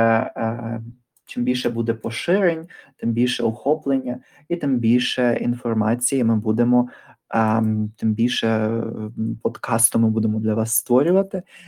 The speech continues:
І також коротша версія буде доступна, е, зовсім незабаром. Зазвичай ми її будемо публікувати у понеділок, теж на всіх наших платформах, тому можна буде послухати тільки частини, е, цього подкасту.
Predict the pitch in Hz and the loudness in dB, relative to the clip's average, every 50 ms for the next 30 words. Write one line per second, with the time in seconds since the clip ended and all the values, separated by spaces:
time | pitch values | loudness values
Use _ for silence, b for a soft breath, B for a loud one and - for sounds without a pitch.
0 | B B B 139 135 139 139 135 - 120 117 - - 127 123 123 123 123 - - | B B B -6 -2 -2 -2 -2 -2 -6 -6 -4 -4 0 0 0 0 0 -4 -4
1 | 113 104 107 110 127 156 156 - - - - 123 113 110 113 113 113 113 107 110 | -4 -2 0 -2 -2 -2 -4 -6 -8 -2 -2 0 0 0 0 0 0 0 0 0
2 | 107 - - - - 117 117 117 - _ - 113 110 110 110 113 B B B B | -2 -2 -6 -4 -4 -4 -4 -4 -10 _ -4 -2 0 0 -2 -2 B B B B
3 | B B B _ - - - 110 110 - 220 214 - 110 110 - - - 110 110 | B B B _ -4 -2 0 0 2 0 0 0 0 -2 -2 -2 -6 -2 0 0
4 | 110 110 110 113 113 117 123 151 202 240 277 247 220 208 208 180 147 135 123 123 | 2 0 0 0 0 0 2 2 2 2 2 4 4 4 2 0 0 -2 0 0
5 | 120 120 127 - 123 113 113 113 113 110 113 113 117 110 110 110 107 110 - 110 | 0 0 0 0 0 2 4 2 2 2 2 0 0 0 0 0 0 -2 -4 -2
6 | 107 110 117 - 110 110 107 110 - - 117 113 - - 113 113 135 170 214 220 | -2 -2 -2 0 0 0 0 -2 -4 -8 -8 -6 -2 0 2 2 4 2 2 2
7 | 226 175 165 165 165 165 - - B B B B B B B _ - 131 131 135 | 2 4 4 4 2 2 -2 -12 B B B B B B B _ 0 0 0 2
8 | 120 117 117 120 120 - - - - - - 123 123 - - 113 120 117 120 - | 2 0 0 0 -2 -4 -8 -8 -8 -2 -2 -2 -2 -2 -4 -8 -8 -6 -8 -10
9 | - - - - 117 120 - - - 226 285 294 254 240 214 190 - - b b | -12 -14 -4 -4 -4 -4 -4 -4 0 0 0 2 2 2 0 0 -4 -10 b b
10 | b b b b _ _ - 120 123 123 135 131 123 123 117 113 110 117 - 117 | b b b b _ _ -4 -2 -2 0 -2 -2 -2 -2 -2 -2 -6 -6 -8 -10
11 | 113 - 180 185 196 - - 131 - - 123 - - - - - 104 104 - - | -6 -4 -2 -2 -2 -2 -2 -6 -6 -6 -6 -6 -6 -8 -6 -8 -6 -6 -6 -4
12 | - 131 139 151 147 135 135 135 B B B B B _ _ - 113 117 113 - | -2 -2 0 0 0 0 -2 -4 B B B B B _ _ -4 -4 -4 -2 -2
13 | - 113 117 120 113 - 127 110 - - - 98 104 - - - - - 120 | -2 0 0 0 -2 -4 -8 -8 -8 -10 -10 -8 -6 -6 -8 -6 -8 -12 -12